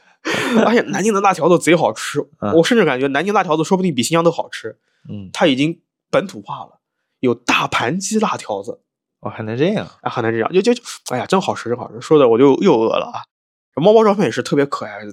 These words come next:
Speaker 1: 大家都喜欢那种发自己的猫猫，又真的是大饱眼福。
Speaker 2: 真是。嗯。
Speaker 1: 啊，因为有猫的人是，是这样子啊，就是你看到可爱的猫猫，你看了之后心里面特别舒服，之后跑过去蹂躏自己家猫猫。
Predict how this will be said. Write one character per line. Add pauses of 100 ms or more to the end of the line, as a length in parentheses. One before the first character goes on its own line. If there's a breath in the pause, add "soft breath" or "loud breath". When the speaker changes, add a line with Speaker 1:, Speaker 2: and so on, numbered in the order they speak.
Speaker 1:
大
家
都
喜
欢
那
种
发
自
己
的
猫
猫，
又
真
的
是
大
饱
眼
福。
Speaker 2:
真
是。 (300 soft breath)
嗯。
Speaker 1:
啊，
因
为 (440 loud breath)
有
猫
的
人
是，
是
这
样
子
啊，
就
是
你
看
到
可
爱
的
猫
猫，
你
看
了
之
后
心
里
面
特
别 (580)
舒
服，
之
后 (500 loud breath)
跑
过
去
蹂
躏
自
己
家
猫
猫。